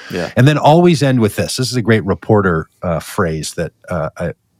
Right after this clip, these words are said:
Speaker 2: hear from almost all reporters now. It must be a new journalism school. "Is there anything else that I should know that we haven't talked about?"
Speaker 1: Hmm.
Speaker 2: That's a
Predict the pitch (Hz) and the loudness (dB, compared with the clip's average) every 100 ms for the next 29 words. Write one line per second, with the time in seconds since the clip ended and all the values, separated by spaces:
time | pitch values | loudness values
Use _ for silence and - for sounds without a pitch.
0 | _ _ - - 90 87 87 78 78 - | _ _ -20 -10 -10 -4 -4 -4 -8 -4
1 | 98 92 80 - 82 78 76 62 85 - | -2 -2 -4 -4 -4 -4 -6 -6 -8 -4
2 | 90 85 87 82 85 80 78 78 76 71 | -2 0 -2 -2 -2 -2 -4 -6 -10 -10
3 | _ _ _ _ - - 76 - _ _ | _ _ _ _ -12 -8 -8 -8 _ _
4 | _ _ _ _ _ - _ 160 160 170 | _ _ _ _ _ -20 _ 2 4 2
5 | 160 165 180 202 - 180 160 147 143 - | 0 2 4 4 4 4 6 6 4 0
6 | - 120 117 120 123 - 123 104 107 110 | -6 0 2 4 2 2 0 2 4 4
7 | 104 95 87 85 _ _ _ _ 98 110 | 4 2 0 -4 _ _ _ _ -2 0
8 | 101 101 101 90 85 87 - - 69 - | 2 2 2 0 0 -2 -2 -6 -6 -8
9 | - _ _ _ _ _ _ _ _ _ | -20 _ _ _ _ _ _ _ _ _
10 | _ - 131 143 151 190 170 - 123 | _ -8 -2 0 2 2 2 -2 -6